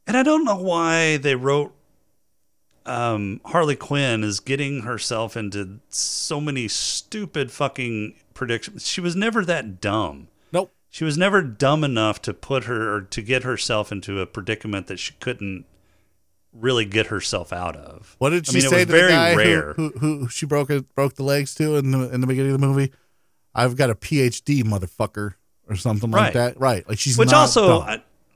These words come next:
Speaker 1: which also kind of is confusing. I mean, it's possible that she could also have a P H D, but she was a psychiatrist,
Speaker 2: Right,
Speaker 1: and
Speaker 2: it would
Speaker 1: that's
Speaker 2: be a
Speaker 1: an
Speaker 2: doctor.
Speaker 1: M D.
Speaker 2: It'd be an M D, correct.
Speaker 1: I mean,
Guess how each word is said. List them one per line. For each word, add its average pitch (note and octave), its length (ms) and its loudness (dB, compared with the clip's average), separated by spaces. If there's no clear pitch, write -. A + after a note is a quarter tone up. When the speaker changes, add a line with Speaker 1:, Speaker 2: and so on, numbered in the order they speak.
Speaker 1:
which F3+ 160 -4
also A3 340 4
kind D#3+ 240 0
of B2 400 2
is A2 280 -2
confusing. A#2 520 -4
I A#2 40 -2
mean, C3+ 180 -2
it's C#3+ 320 -2
possible E3 540 0
that C#3 120 -4
she - 160 -6
could B2+ 160 -4
also B2+ 320 -2
have A#2 240 -4
a A#2+ 60 -6
P B2+ 200 -4
H A#2+ 220 -4
D, A#2 260 -2
but G#2+ 200 -6
she - 200 -6
was A2+ 180 -6
a G2+ 80 -4
psychiatrist, A2+ 840 -4
Speaker 2:
Right, E2 80 -6
Speaker 1:
and G2+ 80 -6
Speaker 2:
it - 40 -2
would G#2+ 100 -2
Speaker 1:
that's G#2+ 100 -2
Speaker 2:
be G#2+ 120 -2
a - 20 -2
Speaker 1:
an F#2 60 -6
Speaker 2:
doctor. F#2+ 180 0
Speaker 1:
M F#2 80 -4
D. A2 340 -2
Speaker 2:
It'd G2 140 -4
be F#2 80 -6
an F2 80 -4
M F2 100 -4
D, C#2+ 220 -16
correct. - 240 -10
Speaker 1:
I G2+ 80 -8
mean, G#2 400 -4